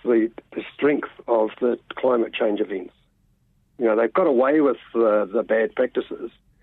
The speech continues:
in the past, but now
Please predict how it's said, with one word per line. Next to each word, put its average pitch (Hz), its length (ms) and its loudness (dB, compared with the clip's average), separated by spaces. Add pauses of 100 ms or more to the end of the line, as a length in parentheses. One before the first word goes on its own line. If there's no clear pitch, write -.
(300)
in 127 100 2
the 110 80 2
past, - 560 -4 (680)
but 120 280 0 (880)
now 127 480 2